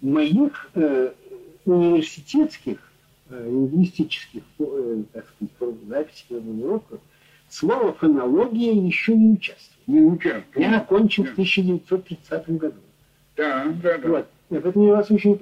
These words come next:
Speaker 1: щас я, э, так сказать, познакомился с этим, только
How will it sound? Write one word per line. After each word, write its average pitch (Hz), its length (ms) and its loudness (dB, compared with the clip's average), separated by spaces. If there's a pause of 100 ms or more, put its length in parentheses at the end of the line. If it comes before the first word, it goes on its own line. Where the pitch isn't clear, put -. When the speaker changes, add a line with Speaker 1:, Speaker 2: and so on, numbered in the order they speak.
Speaker 1:
щас 208 380 -2
я, 196 200 2
э, 156 160 -4 (260)
так 147 160 -8
сказать, 139 160 -8
познакомился 190 680 0
с - 60 -20
этим, 180 280 -2
только 170 300 -6